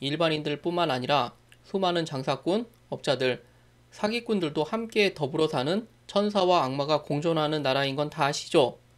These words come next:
사기라고 하면 허위 매물을 올려놓고 돈만 받고 물건 대신 벽돌을 보내주는 경우만 생각할 텐데요. 이건 이제 많이 익숙한 패턴이라 다들 조심하고 계시는데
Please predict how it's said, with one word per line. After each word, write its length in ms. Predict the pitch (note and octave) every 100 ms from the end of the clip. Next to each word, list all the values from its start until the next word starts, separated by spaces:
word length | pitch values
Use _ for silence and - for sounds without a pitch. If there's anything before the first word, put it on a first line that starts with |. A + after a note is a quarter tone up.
| _ _ _ _ _ _ _ _ _ _ -
사기라고 480 | - G#3+ G#3+ G#3
하면 380 | E3+ D#3 E3+ B2 - _ _ _ -
허위 220 | G#3+ A#3
매물을 340 | G3+ E3+ E3 E3+
올려놓고 640 | C#3 C#3 C3+ E3 F3 F#3+
돈만 340 | - D3 D#3
받고 420 | C#3+ C3 C#3+ A#2+ - _
물건 340 | C#3 D3+ D#3+
대신 300 | D3 C#3 C#3+
벽돌을 480 | C3+ C#3+ - F3 E3
보내주는 400 | - D3 D#3 D#3
경우만 380 | D3 C#3 C#3 C3+
생각할 380 | C3+ F3 D#3+ B2+
텐데요. 460 | C3 B2 E3 D#3 - _ _ _ _ _ _ _
이건 300 | - D3+ F3+
이제 380 | D#3+ D3 E3+ F3+
많이 320 | B2+ B2 D3+
익숙한 380 | C#3 - - D#3
패턴이라 760 | D#3 A3 A3 F3+ D3 D3 B2 - _ _
다들 300 | - D3 D#3
조심하고 520 | - D3 F3+ D#3+ D3
계시는데 640 | C3 B2 C3 B2 E3 B2